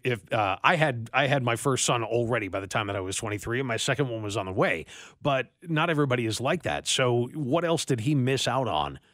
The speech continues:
that, again, you, you just can't compensate? If, if somebody didn't start a family because they were in prison, <laughs> you can't go back and, and make that right.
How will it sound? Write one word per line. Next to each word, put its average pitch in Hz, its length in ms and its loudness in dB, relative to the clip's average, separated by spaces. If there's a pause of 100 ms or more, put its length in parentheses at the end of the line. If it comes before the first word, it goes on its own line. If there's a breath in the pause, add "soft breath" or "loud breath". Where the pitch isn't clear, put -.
that, 135 200 2
again, 175 200 2
you, 131 200 0
you 180 180 -4
just - 240 -4
can't 208 200 -2
compensate? 165 520 0 (200 loud breath)
If, 190 360 -4
if 170 140 2
somebody 220 400 2
didn't 160 480 -2
start 160 320 2
a 123 60 0
family 170 380 2
because 117 300 2
they 131 120 2
were 117 200 -2
in 107 120 -4
prison, 107 580 0
<laughs> - 80 -12
you 143 220 0
can't 190 280 0
go 185 160 2
back 147 300 2
and, 139 200 0
and 139 140 2
make 143 200 0
that 131 200 0
right. 113 340 -2